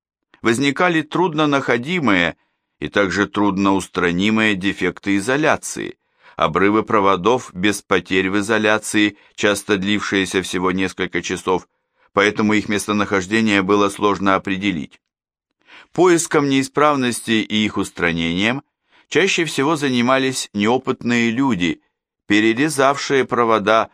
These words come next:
в несчетном количестве мест для сужения поисков, что вследствие неумело проведенных раскопок и соединений давало повод к появлению все новых поломок,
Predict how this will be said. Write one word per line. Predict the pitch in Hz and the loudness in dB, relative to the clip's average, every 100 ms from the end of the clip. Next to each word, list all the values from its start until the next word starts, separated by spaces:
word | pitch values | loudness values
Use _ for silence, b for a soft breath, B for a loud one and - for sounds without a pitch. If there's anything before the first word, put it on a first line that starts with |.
| b | b
в | |
несчетном | 95 98 - 107 95 98 | -2 -2 0 0 0 -2
количестве | 90 90 90 90 - 87 | 0 -2 -2 -4 -4 -4
мест | 92 120 117 _ _ | -2 -2 -4 _ _
для | 85 92 92 | -2 0 0
сужения | - 101 92 101 87 85 80 | 0 -4 0 2 2 0 -2
поисков, | - 143 135 - 98 - _ _ _ _ | -2 -2 0 -2 -4 -6 _ _ _ _
что | - 101 | -4 -2
вследствие | 90 - 95 90 - 90 87 | -2 0 -2 -2 -2 0 2
неумело | 90 92 92 92 90 | 2 2 2 2 0
проведенных | - 90 85 82 92 87 85 - | -2 -4 -2 0 0 0 -4 -2
раскопок | 85 - - 90 87 78 - | -2 -2 -4 -2 -2 -4 -6
и | 90 | -8
соединений | 82 85 82 78 82 78 80 82 98 143 b b b b | -4 -4 -2 -2 -4 -4 -4 -4 -4 -6 b b b b
давало | 98 123 196 208 | -2 2 2 2
повод | - 170 170 165 | 0 -2 -2 -2
к | |
появлению | - 131 117 139 160 156 135 | 0 2 2 0 0 0 -2
все | - 131 123 | -2 0 2
новых | 127 139 131 - | 2 2 0 -2
поломок, | - 117 123 117 90 80 - | 2 2 4 2 2 -2 -8